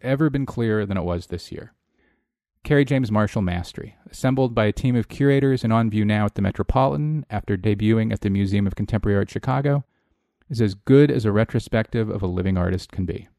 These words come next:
It will travel to the Museum of Contemporary Art Los Angeles next year. In presenting the full arc of Marshall's career, it showed that he isn't just a great painter of American history and a smart synthesizer of art's history, but that he's one of America's leading intellectuals,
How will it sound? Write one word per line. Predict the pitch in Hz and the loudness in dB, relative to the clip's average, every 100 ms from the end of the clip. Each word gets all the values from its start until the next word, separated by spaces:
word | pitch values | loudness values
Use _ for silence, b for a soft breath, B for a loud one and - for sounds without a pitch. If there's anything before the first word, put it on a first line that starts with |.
| _ b b b b b b | _ b b b b b b
It | 131 | -2
will | 120 | -2
travel | - 151 170 175 | 2 2 4 4
to | |
the | 151 | 4
Museum | 143 139 139 | 2 2 2
of | 135 | 0
Contemporary | - 123 123 - 127 117 | 0 -2 -2 0 0 2
Art | 110 | 2
Los | 104 98 | 0 0
Angeles | 165 156 135 123 - | 0 2 0 -2 -2
next | 90 - 92 | -4 -4 -6
year. | 82 98 - _ b b b b | -6 -8 -16 _ b b b b
In | - | 0
presenting | 139 175 180 | 2 4 2
the | 139 | 0
full | - 196 190 | 2 4 4
arc | - 147 143 | 6 2 2
of | 123 | 0
Marshall's | 110 113 110 101 | 2 2 0 -4
career, | - 131 139 143 | -2 0 2 2
it | 107 110 | -2 -2
showed | 139 135 | 0 2
that | 127 | 2
he | 131 | 2
isn't | 147 143 117 | 2 0 2
just | 123 165 - | 2 2 0
a | |
great | 151 147 | 0 0
painter | - 127 123 117 | 2 0 2 2
of | 104 | 2
American | 104 98 - 98 | 2 0 0 0
history | 143 - 147 139 | 0 0 0 0
and | 110 110 | 0 -4
a | |
smart | - 120 117 | -2 -2 -2
synthesizer | - 131 120 - 113 107 101 | -2 -4 -2 -2 0 0 -2
of | 92 - | -2 0
art's | 190 - | -2 0
history, | 101 90 - 92 87 b b b b b b | -4 -4 -4 -4 -4 b b b b b b
but | 143 | 0
that | 160 | 4
he's | 170 | 4
one | 170 185 | 4 2
of | |
America's | 175 147 147 160 127 | 2 2 2 0 0
leading | 117 117 117 | 0 2 2
intellectuals, | 101 92 85 - - 85 - | 2 0 -2 -6 -8 -8 -12